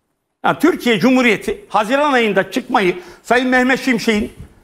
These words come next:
çok yoğun çabalar gösterdiği gri listeye niye girdik ya biz?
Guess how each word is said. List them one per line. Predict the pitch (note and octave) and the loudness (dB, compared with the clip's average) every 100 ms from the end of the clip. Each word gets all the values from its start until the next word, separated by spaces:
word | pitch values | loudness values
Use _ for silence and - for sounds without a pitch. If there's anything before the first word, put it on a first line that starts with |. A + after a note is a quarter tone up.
| _ _ _ _ _ _ _ _ - | _ _ _ _ _ _ _ _ 0
çok | E4 F4 A#3 | 0 0 0
yoğun | B3+ C4 | 2 0
çabalar | - G#3+ B3+ B3+ | 0 0 2 2
gösterdiği | A#3 G#3+ - A3+ F#3+ A#3 F#4 - D#3+ | 0 -6 0 -2 0 -6 -10 -10 0
gri | D#4+ F#4 | 2 2
listeye | D#4+ F4+ E4+ | 0 0 0
niye | F#4 | 0
girdik | C#4+ A3+ G3+ | 0 -2 -2
ya | C#4 A3+ | -2 -2
biz? | B3 | -6